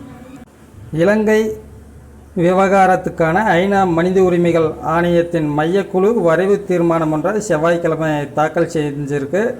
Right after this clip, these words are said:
பிரிட்டன், கனடா, ஜெர்மனி, மலாவி, மான்ட்னீக்ரோ, வடக்கு மாசிடோனியா ஆகிய நாடுகள் இந்த குழுவில் அங்கம் வகிக்கின்றன.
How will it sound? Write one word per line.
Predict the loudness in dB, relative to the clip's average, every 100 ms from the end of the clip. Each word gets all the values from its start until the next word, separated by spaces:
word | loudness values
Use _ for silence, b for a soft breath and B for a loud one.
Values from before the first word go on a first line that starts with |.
| -12 -4
பிரிட்டன், | -2 -2 0 0 -2 -4
கனடா, | -2 0 2 2 0
ஜெர்மனி, | 0 -2 0 0 -2 -2
மலாவி, | -2 0 0 0 0 -2 -6 -6 -2
மான்ட்னீக்ரோ, | 0 -2 -4 -4 -4 -2 0 0 -2 -6
வடக்கு | -6 -4 -4 -4 -2 -4 -8 -4
மாசிடோனியா | -4 -4 -4 -4 -2 -2 -4 -8 B B B -4
ஆகிய | -2 0 -2
நாடுகள் | 0 2 2 2
இந்த | 0 -2 -2
குழுவில் | -2 -2 0 -2 -4 -8
அங்கம் | -8 -2 -2 0
வகிக்கின்றன. | -2 -4 -6 -2 -2 -2